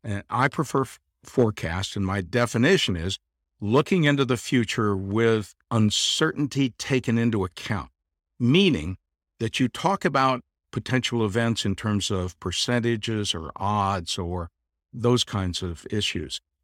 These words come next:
and that a forecast is only a point in time, that it changes with the furtherance of time and when you get new information. So I, I do forecasts, and I try to f-,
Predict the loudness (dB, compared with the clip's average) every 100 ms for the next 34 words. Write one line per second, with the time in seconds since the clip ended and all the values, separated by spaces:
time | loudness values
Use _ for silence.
0 | _ 0 0 2 0 -2 _ _ _ 0
1 | 2 0 2 2 4 2 4 2 2 4
2 | 4 2 0 0 0 2 0 0 -6 -2
3 | 0 2 0 -2 -6 -10 _ _ _ _
4 | 2 2 0 -4 -2 2 4 4 0 -6
5 | -6 -8 -10 _ _ _ -4 0 0 0
6 | -4 -6 _ _ -12 0 2 4 2 2
7 | -4 -6 -6 -6 -4 -4 -2 2 2 2
8 | 0 0 2 2 2 2 0 0 0 0
9 | -2 0 0 0 -2 -8 -14 _ _ _
10 | _ _ _ _ _ 0 4 6 4 0
11 | -4 -8 _ _ 4 4 4 2 2 2
12 | 2 2 2 0 2 2 2